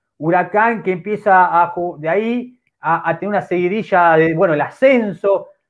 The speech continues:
eh, la final de la Supercopa, campeón otra vez Huracán en San Juan, una provincia que, que la verdad también Huracán no le iba bien,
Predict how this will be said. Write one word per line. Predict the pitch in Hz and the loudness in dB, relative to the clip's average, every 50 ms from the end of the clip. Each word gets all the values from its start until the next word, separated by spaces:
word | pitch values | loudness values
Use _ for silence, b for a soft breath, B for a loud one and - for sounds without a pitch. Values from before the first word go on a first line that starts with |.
| _ | _
eh, | _ - 156 160 160 156 156 151 147 147 147 143 147 | _ -2 0 2 2 2 2 2 2 0 -2 -2 -2
la | 143 151 151 151 147 147 | 0 0 2 2 0 -2
final | - 165 185 185 180 | -4 -6 -4 -2 -2
de | 170 | -2
la | 160 | -4
Supercopa, | - 165 147 - 160 156 165 165 - 262 247 196 - - 196 185 185 180 - | -4 -8 -8 -6 -6 -6 -4 0 2 2 2 2 2 2 2 2 2 0 -2
campeón | - 170 160 160 151 - - 220 202 202 196 | -4 -6 -6 -6 -8 -6 -4 -4 -4 -4 -4
otra | 180 190 190 185 170 185 | -6 -6 -6 -4 -6 -6
vez | 190 185 - | -6 -6 -8
Huracán | 165 156 160 160 160 - 254 254 233 214 175 165 _ - _ _ _ 269 | -8 -6 -6 -4 -2 0 0 0 0 0 -4 -8 _ -20 _ _ _ -16
en | 147 147 156 143 | -12 -10 -10 -8
San | 135 156 160 165 165 | -8 -8 -10 -10 -10
Juan, | - 233 269 285 254 220 | -4 0 2 2 2 2
una | 202 185 175 165 | 0 -2 -2 -4
provincia | 165 165 165 175 196 202 190 156 - 180 165 147 | -4 -6 -10 -10 -10 -12 -12 -10 -8 -8 -8 -6
que, | 151 151 151 139 135 _ _ _ _ _ _ _ _ _ | -6 -6 -6 -8 -10 _ _ _ _ _ _ _ _ _
que | _ - 156 | _ -4 0
la | 160 160 | 2 4
verdad | 175 185 196 | 4 2 2
también | - 180 185 190 | 0 -2 -2 0
Huracán | 190 180 165 165 190 | 0 0 0 0 0
no | 190 185 | -2 -2
le | 180 180 | -2 -2
iba | 190 185 175 | -2 -2 -2
bien, | 208 254 269 269 247 240 226 - | 0 0 0 0 0 -2 -4 -10